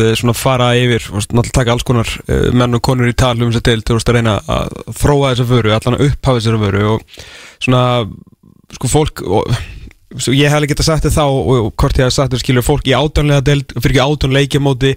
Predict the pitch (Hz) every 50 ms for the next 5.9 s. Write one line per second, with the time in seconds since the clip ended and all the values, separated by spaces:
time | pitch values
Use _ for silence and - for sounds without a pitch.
0 | - - - - - _ 123 113 139 135 - - 135 131 117 135 139 127 - 120
1 | 113 - 135 127 135 120 - - 139 127 - - - 147 135 127 131 - - 135
2 | 135 135 127 120 123 135 131 - _ - - - 131 135 - - 120 113 - 147
3 | 135 - - - 135 123 127 127 - - 139 135 135 131 120 123 - - 135 -
4 | - 131 120 - 139 131 127 117 120 123 - - 123 113 - 131 123 107 120 123
5 | 120 117 113 - - 104 95 90 - 104 98 101 98 120 131 - -